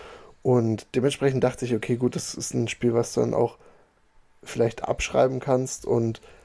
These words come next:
ja, d-, äh, genau, dieses, dieses Comeback ha-, hab ich mir dann in Realtime angeguckt und es war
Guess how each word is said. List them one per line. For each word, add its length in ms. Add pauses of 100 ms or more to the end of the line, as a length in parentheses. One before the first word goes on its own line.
ja, 160
d-, 200
äh, 120
genau, 380 (220)
dieses, 420
dieses 360
Comeback 640 (340)
ha-, 260
hab 100
ich 160
mir 80
dann 200
in 180
Realtime 540
angeguckt 600
und 140
es 200
war 300